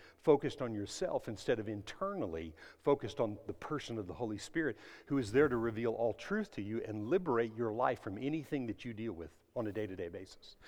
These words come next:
There's not anything that's not covered under the blood that was represented in this little cup that we partook of. He said, "As often as you do this, do this in remembrance of what I did for you and how I have empowered you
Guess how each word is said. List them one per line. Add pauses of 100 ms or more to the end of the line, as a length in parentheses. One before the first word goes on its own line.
(240)
There's
not
anything
that's
not
covered (300)
under
the
blood (380)
that
was
represented
in
this
little
cup (260)
that
we
partook
of.
He
said,
"As
often
as
you
do
this, (500)
do
this
in
remembrance
of
what
I
did
for
you
and
how
I
have
empowered
you